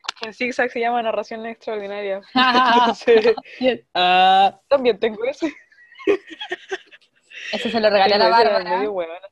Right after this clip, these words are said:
Speaker 2: por huevona enorme. Porque el regalo original de la
Speaker 1: Sí.
Speaker 2: Bárbara nunca se pudo llevar a cabo.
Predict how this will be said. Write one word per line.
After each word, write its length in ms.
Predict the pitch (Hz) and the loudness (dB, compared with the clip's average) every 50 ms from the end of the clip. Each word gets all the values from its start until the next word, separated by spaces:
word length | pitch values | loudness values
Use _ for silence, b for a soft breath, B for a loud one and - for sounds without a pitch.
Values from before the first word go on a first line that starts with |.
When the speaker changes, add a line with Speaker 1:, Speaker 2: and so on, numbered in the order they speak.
| _ - | _ -4
Speaker 2:
por 340 | 202 208 202 208 - - - | 0 2 2 2 0 -2 -8
huevona 420 | 135 143 151 151 151 143 123 123 95 | -8 -6 -6 -6 -6 -6 -8 -8 -8
enorme. 400 | 95 87 - - 113 80 - _ _ _ _ _ _ _ _ _ _ _ _ _ _ | -8 -8 -10 -10 -12 -16 -16 _ _ _ _ _ _ _ _ _ _ _ _ _ _
Porque 580 | - 202 196 196 202 _ - 208 208 208 208 | -8 -8 -8 -8 -10 _ -8 -6 -4 -4 -4
el 160 | - - 190 185 | -2 -4 -4 -2
regalo 240 | 202 190 202 196 202 | -2 0 0 0 -2
original 340 | 208 208 - 202 208 202 202 | -4 -6 -8 -8 -8 -8 -6
de 60 | 202 | -6
la 60 | 202 | -6
Speaker 1:
Sí. 80 | - 202 | -4 -4
Speaker 2:
Bárbara 240 | 208 214 220 220 214 | -4 -4 -6 -6 -6
nunca 240 | 208 208 208 226 220 | -8 -8 -8 -8 -8
se 160 | - 233 220 | -8 -10 -10
pudo 180 | 226 233 233 | -8 -8 -8
llevar 300 | 240 240 233 233 233 233 | -6 -6 -4 -4 -4 -4
a 80 | 240 233 | -4 -4
cabo. 420 | 226 196 180 170 175 185 247 294 | -4 -4 -6 -6 -8 -10 -12 -16